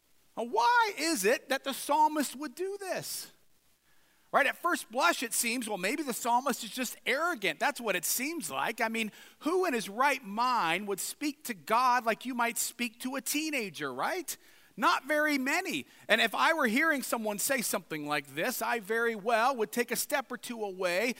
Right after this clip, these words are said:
lest lightning might strike that soul. Or perhaps you think, well, maybe he's not arrogant. Maybe, maybe the psalmist has just given up on God. He's just said, "Forget it, I am fed up with you." Maybe that's what's happening. And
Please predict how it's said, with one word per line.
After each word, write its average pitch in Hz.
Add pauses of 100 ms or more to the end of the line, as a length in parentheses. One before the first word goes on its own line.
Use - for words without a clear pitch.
(120)
lest 233
lightning 226
might 220
strike 339
that 160
soul. 101 (1200)
Or 349
perhaps 320
you 226
think, 233
well, 254
maybe 311
he's 240
not 202
arrogant. 226
Maybe, 247 (180)
maybe 320
the 240
psalmist 277
has 220
just 285 (120)
given 214
up 135
on 120
God. 104 (380)
He's 269
just 226
said, 196
"Forget 196
it, 269
I 185
am 131
fed 269
up 180
with 147
you." 131
Maybe 285
that's 240 (260)
what's 180
happening. 131
And 170